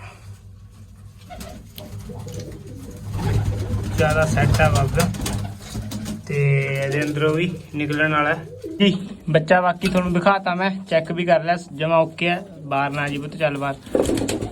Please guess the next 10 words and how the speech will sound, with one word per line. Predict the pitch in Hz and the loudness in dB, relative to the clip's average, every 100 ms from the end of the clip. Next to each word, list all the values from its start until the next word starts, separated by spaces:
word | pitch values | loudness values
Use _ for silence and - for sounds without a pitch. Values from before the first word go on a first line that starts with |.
| - | 2
ਤੇ | 165 175 | 4 6
ਵਧਾਈਆਂ | 185 208 247 226 226 | 6 6 4 2 -2
ਬਾਬਿਓ | 185 160 160 175 165 202 - | -2 -4 0 2 2 -4 -4
ਸਾਰਿਆਂ | 170 160 180 | -2 -2 -2
ਨੂੰ, | 180 175 | -4 -8
ਠੀਕ | 180 | -6
ਹੈ | 180 | -4
ਕਿ | 175 | -4
ਨਹੀਂ? | 190 196 | -4 -4
ਦੁਬਾਰਾ | 165 170 170 | 0 2 4